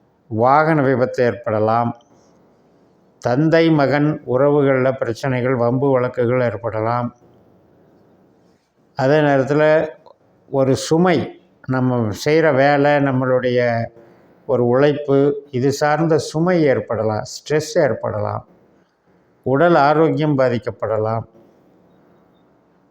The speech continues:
திடீர்னு கீழே விழுகிறது, அதன் மூலம் நமக்கு உடம்புல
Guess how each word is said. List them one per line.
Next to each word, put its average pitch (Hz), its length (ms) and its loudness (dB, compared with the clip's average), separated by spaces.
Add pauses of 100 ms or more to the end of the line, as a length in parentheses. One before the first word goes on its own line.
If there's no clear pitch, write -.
திடீர்னு 160 480 2
கீழே 147 380 2
விழுகிறது, 123 540 2 (1500)
அதன் 135 260 2
மூலம் 147 300 0
நமக்கு 131 320 -2 (100)
உடம்புல 135 380 2